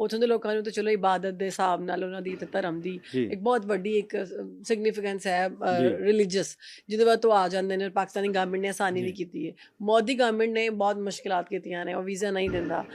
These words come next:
Speaker 1: ਤੇ ਕੀ ਤੁਸੀਂ ਪੈਗਾਮ ਦੇਣਾ ਚਾਹੋਗੇ? ਇੱਥੋਂ ਦੇ ਲੋਕ ਵੀ ਜਾਣਾ ਚਾਹੁੰਦੇ ਨੇ, ਕੁਛ ਤਾਂ ਮਰ ਜਾਂਦੇ ਨੇ ਇੰਤਜ਼ਾਰ ਕਰ ਕਰਕੇ ਆਪਣੇ ਭੈਣ ਭਰਾਵਾਂ ਨੂੰ ਮਿਲਣ
Speaker 2: ਜੀ।
Speaker 1: ਵਾਸਤੇ, ਆਪਣੇ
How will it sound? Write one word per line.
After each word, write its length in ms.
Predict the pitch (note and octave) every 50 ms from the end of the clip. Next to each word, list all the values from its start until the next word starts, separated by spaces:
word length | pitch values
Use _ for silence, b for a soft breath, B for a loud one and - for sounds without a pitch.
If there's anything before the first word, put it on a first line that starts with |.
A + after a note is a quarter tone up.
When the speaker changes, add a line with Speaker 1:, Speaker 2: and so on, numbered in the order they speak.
| B B B B B -
Speaker 1:
ਤੇ 60 | -
ਕੀ 320 | - - - B3 B3+ B3+
ਤੁਸੀਂ 180 | B3 A3+ G3+ A3+
ਪੈਗਾਮ 340 | G#3 G#3+ F#3+ F#3+ F3+ F3+ F#3
ਦੇਣਾ 200 | F#3+ F3+ F3+ F3
ਚਾਹੋਗੇ? 480 | E3 - F3 E3 F3+ F3 F3+ F3+ F3
ਇੱਥੋਂ 340 | F3 - - G3 F3+ G3 G3+
ਦੇ 100 | G3+ G#3
ਲੋਕ 180 | G#3 G3+ F#3+ G3
ਵੀ 60 | G3
ਜਾਣਾ 200 | F#3 F#3 F3+ F3+
ਚਾਹੁੰਦੇ 220 | E3 F3+ F3+ F#3
ਨੇ, 80 | F3+ F#3
ਕੁਛ 160 | F#3+ A3 G#3
ਤਾਂ 120 | - B3+ B3
ਮਰ 180 | A#3 A3 G#3+
ਜਾਂਦੇ 240 | G#3 A3+ A3+ A3+ A3+
ਨੇ 120 | G#3+ G3
ਇੰਤਜ਼ਾਰ 420 | F3 G3+ F#3+ G3+ G3 G#3 G3 G3 F#3+
ਕਰ 160 | - G#3 F#3+
ਕਰਕੇ 220 | G3 G3+ F#3 G3
ਆਪਣੇ 180 | G3+ F#3+ G3+ G3+
ਭੈਣ 260 | G3 G#3 G3 F#3+ F#3
ਭਰਾਵਾਂ 300 | F#3 G3 G3 F#3 F#3 G3
ਨੂੰ 100 | G3+ G3+
ਮਿਲਣ 160 | G3+ F#3+ F#3+
Speaker 2:
ਜੀ। 60 | F#3 F#3
Speaker 1:
ਵਾਸਤੇ, 280 | F#3 F3+ F3+ - G#3
ਆਪਣੇ 300 | G3 F#3+ - G#3 G3 G3